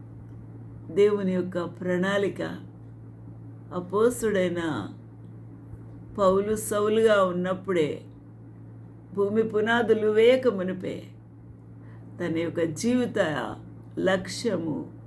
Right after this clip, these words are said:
ప్రణాళిక ఆ ప్రభు చేతిలో ఉన్నాయి.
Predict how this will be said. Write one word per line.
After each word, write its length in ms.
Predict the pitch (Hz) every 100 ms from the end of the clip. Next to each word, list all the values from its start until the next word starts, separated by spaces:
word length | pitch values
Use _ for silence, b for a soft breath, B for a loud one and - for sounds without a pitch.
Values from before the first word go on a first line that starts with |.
| - -
ప్రణాళిక 640 | 175 165 175 185 175 - - - - - - - - - 147
ఆ 260 | 180 180 170
ప్రభు 280 | 175 156
చేతిలో 560 | 165 - 120 113 104 82
ఉన్నాయి. 300 | - -